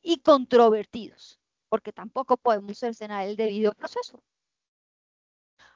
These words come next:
En ese sentido, no se evidencia la existencia de ese perjuicio más allá del juramento estimatorio. Ahora, respecto de los perjuicios de índole inmaterial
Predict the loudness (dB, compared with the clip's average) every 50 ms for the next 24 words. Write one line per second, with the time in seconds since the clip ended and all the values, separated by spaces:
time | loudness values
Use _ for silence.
0 | _ _ _ _ _ _ _ -6 -4 -4 -4 -4 -4 -4 -6 -4 -4 -6 -6 -6
1 | -6 -2 0 2 2 2 0 _ _ _ _ _ _ _ _ _ -8 -6 -2 0
2 | 0 0 0 0 -2 -2 -2 0 0 0 0 0 0 0 0 0 0 -2 -2 -4
3 | -4 -4 -6 -6 -4 -2 -2 -2 -2 -4 -6 -4 -4 -4 -4 -2 0 2 2 2
4 | 2 2 4 4 4 2 2 0 -2 -2 _ 0 0 0 0 0 4 6 6 6
5 | 4 2 -4 -2 _ 0 0 2 2 0 0 -2 -2 0 2 2 2 2 0 _
6 | _ -20 -20 _ _ 2 4 4 4 6 4 4 4 4 4 2 0 0 -2 -2
7 | 0 -2 -2 -2 -4 -8 -8 -8 -8 -8 _ -6 -6 -6 -8 -12 -20 _ _ _
8 | _ _ _ _ _ _ _ _ _ _ _ _ _ _ _ _ _ _ _ 0
9 | 4 6 6 6 6 4 2 0 0 -2 -6 -4 -2 -2 -2 -2 2 _ 4 4
10 | 4 4 2 -4 -6 -4 -4 -4 -4 -4 -8 -10 -8 -8 -8 -10 -6 -4 -4 -4
11 | -4 -4 -4 -4 -4 -2 -2 -2 -2 0 0 0 -2 -2 -2 -4 -2 0 2 2
12 | 2 0